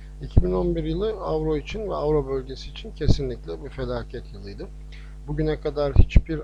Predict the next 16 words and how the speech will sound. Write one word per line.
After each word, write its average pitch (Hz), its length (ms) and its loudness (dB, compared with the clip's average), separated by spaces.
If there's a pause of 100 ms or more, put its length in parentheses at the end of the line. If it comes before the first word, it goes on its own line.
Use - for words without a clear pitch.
analistin, 127 540 2
daha 147 160 -6
doğrusu - 260 -6
ciddiye - 300 2
alınabilecek 123 500 -2
hiçbir - 280 4
analistin 127 560 2
veya 113 260 -4
trader'ın 131 560 -2 (600)
avronun 127 460 0
varlığını 131 680 -2
sorgulaması 127 640 2
söz - 180 0
konusu 147 380 -4
bile 123 100 0
olamazdı. 101 520 -4